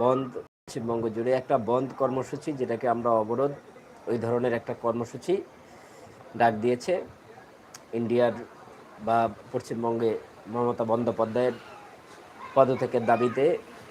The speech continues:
আন্দোলনরত আন্দোলনকারীরা। সেখানে বিভিন্ন শ্রেণী পেশার মানুষ সেখানে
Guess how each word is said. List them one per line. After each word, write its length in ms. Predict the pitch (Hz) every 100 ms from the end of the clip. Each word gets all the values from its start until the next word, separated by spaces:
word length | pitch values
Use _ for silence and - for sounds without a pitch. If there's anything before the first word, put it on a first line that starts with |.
| 117
আন্দোলনরত 640 | 123 120 113 113 110 110 - 107
আন্দোলনকারীরা। 680 | 107 104 101 110 110 120 160 - - - -
সেখানে 360 | 151 143 151 151 151 - - - - - - -
বিভিন্ন 320 | 120 139 151 156 151
শ্রেণী 320 | 147 156 139
পেশার 360 | 123 123 143 135 127
মানুষ 240 | 120 135 135 - - - - - - -
সেখানে 280 | - 123